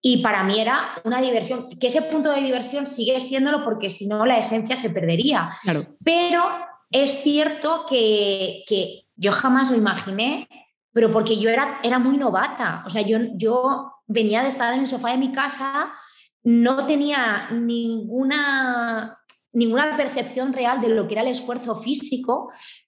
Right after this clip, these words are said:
Speaker 1: O sea, yo era de las que se cabreaba, y hay una publicación en mi Facebook personal que lo atesora, yo era de las que se cabreaba porque los domingos cortaban la calle para que la gente corriera. Ojito con esto.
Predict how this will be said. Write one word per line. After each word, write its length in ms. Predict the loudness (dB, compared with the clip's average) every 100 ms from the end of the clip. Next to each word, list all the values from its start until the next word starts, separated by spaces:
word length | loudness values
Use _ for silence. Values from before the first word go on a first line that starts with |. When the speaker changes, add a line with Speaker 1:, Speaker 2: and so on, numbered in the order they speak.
| -16
Speaker 1:
O 40 | -2
sea, 480 | 0 0 -4 -8 0
yo 260 | 4 4
era 160 | 4 4
de 80 | 4
las 240 | 2 2
que 140 | 2 2
se 260 | 2 0
cabreaba, 960 | 0 0 2 2 2 2 0 -2 -4 -12 -20 _ -2
y 60 | 0
hay 140 | 2
una 180 | 2 0
publicación 380 | 0 -2 0 0
en 100 | 2
mi 80 | 2
Facebook 460 | 0 0 -2 -2
personal 440 | -4 -4 -2 -4 0
que 120 | 0
lo 100 | 2
atesora, 760 | 0 -6 -4 -2 0 -2 -6 -14 -14 0
yo 80 | 2
era 100 | 4
de 80 | 4
las 180 | 2
que 120 | 0 -2
se 180 | -2
cabreaba 760 | 0 0 2 2 2 2 0 -2
porque 200 | -2 0
los 160 | -2 -2
domingos 380 | -4 -4 -4 -2
cortaban 460 | -2 0 0 2
la 120 | 0
calle 220 | 0 0 0
para 220 | -2 -2
que 60 |
la 140 | -4 -6
gente 280 | -6 -4 -2
corriera. 520 | -2 -2 -2 -4 -2 0
Ojito 400 | 2 0 0 2
con 160 | 4 2
esto. 600 | 0 0 0 2 -2